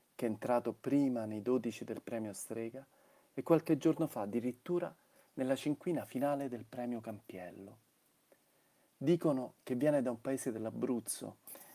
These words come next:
che era il matto del villaggio, un idiota che parla una lingua tutta storta,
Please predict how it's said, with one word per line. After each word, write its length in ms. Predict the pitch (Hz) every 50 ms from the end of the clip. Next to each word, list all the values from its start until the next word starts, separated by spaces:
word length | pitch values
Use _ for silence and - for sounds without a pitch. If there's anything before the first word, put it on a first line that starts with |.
| - - _ -
che 120 | - 123
era 100 | 117 117
il 140 | 117 113 110
matto 400 | 113 120 127 131 - - - 120
del 160 | 107 107 101
villaggio, 720 | 98 113 107 107 113 123 123 110 101 - - - - 95 - _ _ _ _ - - -
un 160 | - - 123 123
idiota 480 | 117 107 117 135 135 131 - - 107
che 120 | - - 107
parla 300 | - - 123 117 117 117
una 160 | 117 113 113
lingua 320 | 117 131 139 139 120 110
tutta 380 | 104 - - - _ - 127 110
storta, 760 | - - - - 104 98 98 98 - _ - - 101 -